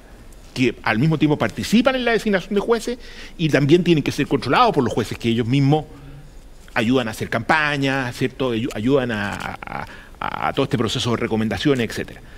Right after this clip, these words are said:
Entonces, yo creo que lo que tenemos hoy día es un problema con la independencia judicial.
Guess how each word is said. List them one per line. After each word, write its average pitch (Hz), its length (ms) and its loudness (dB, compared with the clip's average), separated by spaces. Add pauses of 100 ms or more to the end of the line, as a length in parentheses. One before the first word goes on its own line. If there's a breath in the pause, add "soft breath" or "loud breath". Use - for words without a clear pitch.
(280 loud breath)
Entonces, 208 360 2
yo 175 140 2
creo 240 220 0
que 202 240 -2 (240)
lo 139 120 2
que 139 60 4
tenemos 226 320 4
hoy 240 80 4
día 247 340 2
es - 60 4
un 180 100 4
problema 180 400 2
con 180 160 2
la 165 60 4
independencia 143 600 2
judicial. 117 420 -2